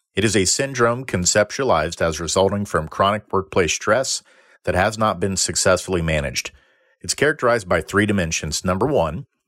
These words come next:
feelings of energy depletion or exhaustion. Number two,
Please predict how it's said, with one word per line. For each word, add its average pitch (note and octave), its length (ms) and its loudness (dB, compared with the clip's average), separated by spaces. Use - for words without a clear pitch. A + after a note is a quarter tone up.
feelings A#2+ 440 0
of F2+ 120 0
energy A2 320 0
depletion G2+ 480 -2
or F2+ 120 2
exhaustion. E2 640 -2
Number G#2 240 0
two, F2+ 380 0